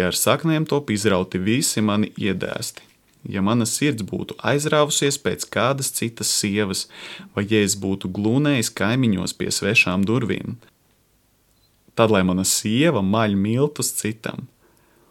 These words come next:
un lai citi noliecas pār viņu. Tik tiešām, tā būtu negantība un kauna lieta,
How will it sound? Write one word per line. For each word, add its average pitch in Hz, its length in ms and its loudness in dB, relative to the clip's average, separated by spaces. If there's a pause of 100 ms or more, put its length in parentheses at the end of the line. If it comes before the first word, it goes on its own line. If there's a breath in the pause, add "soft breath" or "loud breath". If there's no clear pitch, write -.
(340)
un 104 160 0
lai 95 160 0
citi 139 380 -2
noliecas - 580 0
pār 90 280 -2
viņu. 117 280 -6 (500)
Tik 107 160 0
tiešām, - 540 -4
tā 104 180 4
būtu 110 240 0
negantība 107 720 -2 (480 loud breath)
un 95 160 2
kauna 110 400 2
lieta, - 400 -4